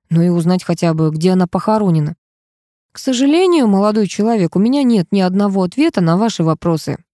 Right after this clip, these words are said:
Вот так». «В смысле? Убийца не найден?» «Не то что убийца.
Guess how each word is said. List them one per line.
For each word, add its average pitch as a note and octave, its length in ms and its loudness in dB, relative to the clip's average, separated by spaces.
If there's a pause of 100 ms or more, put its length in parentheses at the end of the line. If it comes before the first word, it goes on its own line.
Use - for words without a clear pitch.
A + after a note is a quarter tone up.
Вот B3 320 -2
так». - 320 -6 (600)
«В - 60 -20
смысле? F3+ 720 0 (120)
Убийца G3 460 0
не G3 140 2
найден?» G#3 460 0 (840)
«Не C4 160 0
то A3 160 0
что A3 200 0
убийца. F#3 580 0